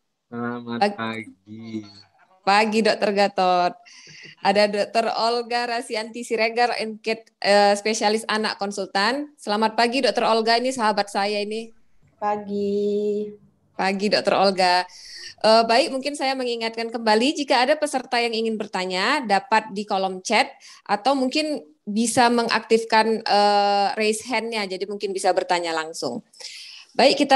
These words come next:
Speaker 2: masuki sesi pertama. Sesi pertama dengan topik bagaimana terjadinya seamame dan cara penanggulangannya. Akan dibawakan oleh
Speaker 1: Pagi.
Speaker 2: Dokter, pagi, Dok. Akan dibawakan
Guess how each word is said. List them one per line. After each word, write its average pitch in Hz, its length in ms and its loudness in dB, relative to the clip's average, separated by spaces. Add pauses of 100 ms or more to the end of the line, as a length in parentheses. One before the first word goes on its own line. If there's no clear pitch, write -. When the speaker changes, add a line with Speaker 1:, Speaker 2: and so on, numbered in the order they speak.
Speaker 2:
masuki 262 400 2
sesi 247 240 0
pertama. 220 560 0
Sesi 233 240 -2
pertama 240 560 0
dengan 226 320 -2
topik 226 400 -4
bagaimana 240 720 -2
terjadinya 226 720 -2
seamame 220 720 -2
dan 220 240 -2
cara 208 320 -2
penanggulangannya. 180 800 -6 (480)
Akan - 240 2
dibawakan 226 640 6
oleh 220 240 6
Speaker 1:
Pagi. 220 80 0
Speaker 2:
Dokter, 226 320 -2 (720)
pagi, 247 240 0
Dok. 214 280 4 (360)
Akan 220 320 -4
dibawakan 220 560 0